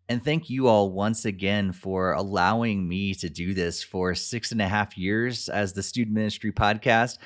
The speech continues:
I'm so excited to see what God does through this, uh, moving forward as Student Ministry Connection, both with the podcast, the newsletters, and so many other ways that we're gonna be able to connect with each other,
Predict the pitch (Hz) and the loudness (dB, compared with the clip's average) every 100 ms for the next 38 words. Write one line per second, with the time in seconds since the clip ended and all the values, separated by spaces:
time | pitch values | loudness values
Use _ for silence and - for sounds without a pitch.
0 | - - _ 117 120 147 131 - 113 92 | -20 -20 _ 0 2 4 4 4 2 2
1 | 73 - 95 120 110 98 98 92 95 95 | -2 -6 -4 -2 0 2 0 2 2 2
2 | 95 92 101 92 - - - - 104 101 | 2 0 0 -2 -6 -14 -20 -8 -2 0
3 | 95 85 - - - 87 85 95 113 113 | 2 0 -2 -8 -6 -6 -4 -2 0 0
4 | 107 107 113 87 87 - 95 95 87 - | 2 2 4 2 -2 -2 0 0 -2 -6
5 | - 120 110 101 104 101 - 92 - 90 | -4 -2 -2 0 0 0 -2 -4 -2 0
6 | 90 - 80 76 - - _ 104 98 101 | 0 -2 -6 -8 -12 -20 _ 0 2 0
7 | - - 113 117 135 117 120 - - - | -2 2 4 4 2 4 4 0 -10 -20
8 | - - 90 95 113 117 123 117 117 110 | -20 -10 -2 2 2 2 2 4 4 4
9 | 107 - - - - 107 104 95 92 - | 0 -6 -18 -12 -2 0 0 0 0 4
10 | 139 143 131 117 107 101 98 92 92 92 | 4 6 6 6 6 4 4 2 -2 -2
11 | 101 104 92 92 92 90 - 101 90 - | 0 -2 0 -2 -2 -6 -4 -6 -4 -4
12 | 87 92 98 - - 90 92 90 95 90 | -2 0 0 0 -8 -8 -8 -6 -4 -2
13 | 90 87 87 | 0 0 -2